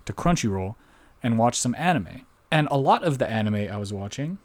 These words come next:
uh, caught up a little bit on some current series, you know, uh, watched a little bit of, uh, just some, I like to go back and, you know, watch some certain scenes, uh, from certain series, you know what I mean?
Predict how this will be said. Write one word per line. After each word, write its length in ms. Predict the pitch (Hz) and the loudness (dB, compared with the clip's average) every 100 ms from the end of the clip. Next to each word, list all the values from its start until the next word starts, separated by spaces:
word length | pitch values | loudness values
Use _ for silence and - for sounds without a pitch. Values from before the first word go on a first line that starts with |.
| _ _ - | _ _ -4
uh, 300 | 117 110 110 | 0 0 0
caught 240 | - 147 | 2 2
up 120 | 143 | 4
a 60 | 160 | 2
little 220 | 147 151 | 2 4
bit 200 | 151 151 - | 2 0 -2
on 140 | 135 | -6
some 180 | - 143 | -2 -4
current 320 | - 139 127 | 0 0 0
series, 520 | - 107 95 104 139 _ _ | -2 -4 -4 -6 -8 _ _
you 80 | - | -8
know, 280 | 101 95 247 _ _ _ _ _ _ - | -6 -4 -8 _ _ _ _ _ _ -8
uh, 220 | 113 104 | -4 -2
watched 400 | 104 110 123 - | -2 0 0 0
a 40 | |
little 220 | 127 131 127 | -2 0 0
bit 260 | 123 123 - | 0 -2 -2
of, 640 | 127 120 113 113 120 - _ _ | -2 2 2 0 -6 -12 _ _
uh, 200 | 123 123 | -4 -2
just 180 | 143 220 | -2 -2
some, 260 | 240 196 202 | 0 0 -2
I 40 | 214 | -2
like 160 | 226 214 | -2 0
to 60 | |
go 160 | 160 131 | 0 2
back 260 | 131 131 139 | 4 2 2
and, 120 | 120 | 0
you 60 | 127 | 2
know, 100 | 117 | 2
watch 320 | 104 117 - | 2 0 0
some 160 | 117 | -2
certain 300 | 107 127 104 | 0 -2 -4
scenes, 600 | 98 - 101 101 123 - - _ - | -6 -4 -4 -2 -4 -6 -12 _ -6
uh, 520 | 110 101 95 98 104 127 | -2 0 -2 -4 -8 -14
from 260 | - 127 127 | -4 0 2
certain 220 | - 113 | 2 0
series, 420 | 107 147 104 92 98 | 2 2 2 -2 -4
you 60 | |
know 60 | 101 | -2
what 100 | 101 | -2
I 40 | |
mean? 300 | 98 101 117 | -2 -2 -4